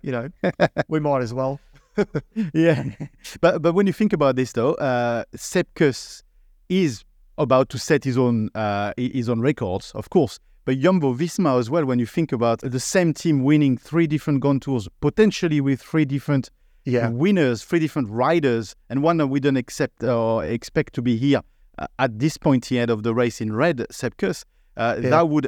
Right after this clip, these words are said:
Speaker 2: already be an amazing year for, for Jumbo Visma. And this, this would be the record on top of it.
Speaker 1: Yeah. And look, there's a, I guess, so to go back to the, the part about, you know, will Vingegaard or Roglic,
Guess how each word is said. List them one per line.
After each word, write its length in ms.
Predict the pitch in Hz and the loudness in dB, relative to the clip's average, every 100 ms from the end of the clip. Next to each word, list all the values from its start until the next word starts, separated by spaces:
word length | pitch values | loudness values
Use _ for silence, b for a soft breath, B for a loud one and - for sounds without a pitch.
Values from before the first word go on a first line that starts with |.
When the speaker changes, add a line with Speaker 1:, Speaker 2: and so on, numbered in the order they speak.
| - | 0
Speaker 2:
already 380 | 156 160 147 135 | 2 2 2 2
be 160 | 123 | 0
an 80 | 120 | 0
amazing 380 | 123 123 113 117 | 2 0 0 0
year 140 | 117 | -2
for, 380 | 110 127 113 117 | -4 -2 -2 -2
for 140 | - 120 | -4 -4
Jumbo 300 | 117 113 113 | -2 -2 -2
Visma. 360 | 151 - 123 135 | -2 -2 -4 -4
And 160 | 120 120 | -4 2
this, 220 | 165 - | 2 2
this 280 | 135 170 - | 0 0 2
would 160 | 151 123 | 0 2
be 80 | |
the 140 | 135 127 | 2 2
record 320 | 127 135 127 | 0 0 0
on 80 | 127 | 0
top 160 | 127 | 0
of 80 | 147 | -2
it. 160 | 196 - | -6 -8
Speaker 1:
Yeah. 500 | 143 139 147 143 135 - | -4 -2 0 0 -4 -4
And 300 | 160 156 180 _ _ - - | -4 -4 -6 _ _ -20 -4
look, 240 | 185 170 | -2 0
there's 220 | 170 147 | -2 -2
a, 100 | 170 180 - | -4 -6 -6
I 80 | 156 | -2
guess, 180 | 190 | -2
so 220 | - 160 143 | -2 -4 -4
to 260 | - - | -8 -8
go 220 | 147 180 | -2 0
back 240 | 156 147 - | 0 -4 -6
to 120 | 156 | -6
the, 180 | 139 117 _ - | -6 -8 _ -14
the 80 | 147 | -10
part 280 | 139 135 | -4 -4
about, 360 | 131 127 123 123 - | -4 -4 -4 -6 -8
you 120 | 127 | -6
know, 240 | 120 117 165 - _ _ | -4 -6 -10 -14 _ _
will 260 | 143 147 135 | -2 0 2
Vingegaard 480 | 123 135 127 127 123 | 2 0 2 2 2
or 140 | 123 120 | 0 -2
Roglic, 640 | 123 131 123 123 - | 0 0 -2 -6 -10